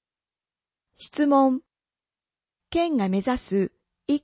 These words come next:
県一水道と、県域ごとの水道経営の一本化について、本市の対応方針と今後の水道行政に対する考えを伺う。答弁。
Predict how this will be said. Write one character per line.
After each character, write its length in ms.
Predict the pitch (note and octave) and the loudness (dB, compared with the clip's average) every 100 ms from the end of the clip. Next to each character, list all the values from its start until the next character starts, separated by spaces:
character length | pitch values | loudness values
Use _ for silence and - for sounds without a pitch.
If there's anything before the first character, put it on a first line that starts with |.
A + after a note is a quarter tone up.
| _ | _
県 320 | - G3+ F#3+ - _ | 0 0 0 -6 _
一 240 | - G#3+ - | -8 -8 -8
水 300 | - E4 C#4 | -4 -2 0
道 180 | G#3+ F#3+ | 0 0
と、 360 | - G3 F#3+ _ _ _ _ _ _ _ - | 2 0 0 _ _ _ _ _ _ _ -6
県 320 | C#4 D4+ D#4 | -2 0 -2
域 200 | D#4+ D#4 | -4 -4
ご 120 | D#4 | -2
と 180 | - G#3+ | 0 0
の 280 | G3+ G3 - _ | 0 0 -4 _
水 320 | - D4 D#4 | -4 -4 0
道 180 | D#4+ D#4 | 0 0
経 160 | - | 0
営 380 | D#4 D#4 A#3 G3+ | 2 2 2 0
の 260 | F3+ F3 - - | 0 -2 -4 -6
一 120 | G#3 | -6
本 320 | - C4+ C#4 | -2 0 2
化 140 | B3+ | 2
に 120 | A#3+ A#3+ | 2 0
つ 160 | B3 | -2
い 80 | B3 | -4
て、 300 | - D#3+ F3 _ _ _ _ _ _ _ _ _ - | -2 -6 -6 _ _ _ _ _ _ _ _ _ -4
本 180 | D#4 E4 | -2 -2
市 140 | - | -4
の 120 | G#3 F#3+ | -2 0
対 300 | C#4 C#4 D4 | 0 2 2
応 160 | D4 | 0
方 240 | D4 D4 C#4+ | 0 -2 -2
針 280 | - F#3+ | -4 -6
と 360 | F3+ - F3 - _ _ _ | -4 -4 -4 -4 _ _ _
今 260 | - C4+ C4+ | 0 2 4
後 140 | B3+ | 2
の 300 | A#3+ A#3 A#3 _ | 2 2 0 _
水 340 | - D4 D#4 | -4 0 2
道 220 | D#4 D#4+ | 2 0
行 220 | D4 D#4+ | 0 0
政 280 | D#4+ - G#3+ | 0 0 0
に 120 | F#3+ | 0
対 240 | - A3 A3+ | -2 -2 -2
す 180 | - A#3 | -2 -2
る 260 | G3 - _ - | -2 -4 _ -8
考 320 | C#4 D4 D4+ | -4 -2 -2
え 160 | D#4 D4 | -2 -2
を 100 | G3 | -2
伺 420 | F3+ A3 F#3+ G3 | -2 -2 -2 -2
う。 120 | F3 - _ _ _ _ _ _ _ _ _ _ _ _ _ _ _ | -2 -8 _ _ _ _ _ _ _ _ _ _ _ _ _ _ _
答 320 | - E4 E4 B3+ | -2 0 2 0
弁。 340 | G3+ F#3+ F3+ | 0 -2 -6